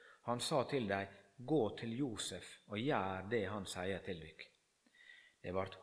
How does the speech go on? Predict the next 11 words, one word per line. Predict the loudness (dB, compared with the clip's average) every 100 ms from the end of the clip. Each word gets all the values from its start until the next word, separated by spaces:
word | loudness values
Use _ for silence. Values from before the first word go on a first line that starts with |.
| 0
hungersnød | 2 4 2 2 2 4
over | 4 2 2 -2
hele | 0 0 0 0
jorda. | 0 0 0 0 -2 -12 -20 _ _ _ -20 -20 -20 _
Da | 6
åpna | 10 12 10 8 4 4
Josef | 4 4 2 0 -2 -6 6
alle | 8 8
lagera | 6 8 6 4 2 0
og | 0
selgde | 0 0 0